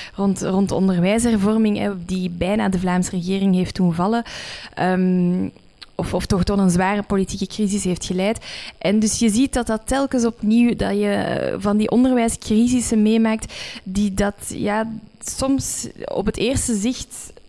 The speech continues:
eh, moeilijk te verklaren zijn, terwijl dat er wel heel veel meespeelt, zowel politiek als, als ideologisch.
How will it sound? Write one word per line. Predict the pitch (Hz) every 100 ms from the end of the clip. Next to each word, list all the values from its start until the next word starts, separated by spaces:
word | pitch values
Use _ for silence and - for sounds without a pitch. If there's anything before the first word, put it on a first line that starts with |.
| -
eh, | -
moeilijk | 196 202 240 294 -
te | 220
verklaren | 202 - 226 262 269
zijn, | 247 240
terwijl | 226 208 226
dat | 220
er | 196
wel | 202 196
heel | 190 214 190
veel | 190 196 196 185
meespeelt, | 185 196 - - 196 185
zowel | - 190 196 190
politiek | - 214 202 - 220
als, | 196 180 -
als | 175
ideologisch. | 180 185 175 175 170 170 -